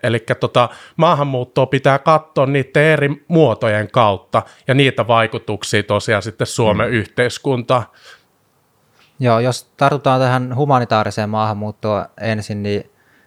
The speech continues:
Speaker 3: millä perusteella teidän mielestä tulisi Suomen toteuttaa humanitaarista maahanmuuttoa? Et jos vaikka verrataan tähän viime vuosien tilanteeseen, niin onks teidän mielestä toimittu oikein tai otettu hyvä määrä pakolaisia tänne?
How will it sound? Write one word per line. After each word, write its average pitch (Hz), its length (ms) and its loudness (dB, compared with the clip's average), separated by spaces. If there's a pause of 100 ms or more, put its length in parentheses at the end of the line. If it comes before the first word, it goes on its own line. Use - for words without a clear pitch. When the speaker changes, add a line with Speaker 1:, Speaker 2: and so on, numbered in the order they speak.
(140)
Speaker 3:
millä 143 200 2
perusteella 120 600 0
teidän 110 260 -2
mielestä 98 460 -4 (360)
tulisi 110 300 -2
Suomen 107 340 -2 (160)
toteuttaa 110 420 -2
humanitaarista 101 580 -4
maahanmuuttoa? 95 760 -4
Et 92 120 -8
jos - 340 -6 (760)
vaikka 104 220 -4
verrataan 117 400 0
tähän 113 200 -2
viime 120 220 -2
vuosien 104 400 -4
tilanteeseen, 98 760 -4
niin 98 80 -4
onks 104 200 -6
teidän 113 300 -2
mielestä 104 600 -4 (460)
toimittu 113 440 -2
oikein 110 440 -2
tai 101 160 -2
otettu 101 540 -8 (600)
hyvä 110 140 -2
määrä 107 300 0 (680)
pakolaisia 104 560 -2
tänne? 98 320 -6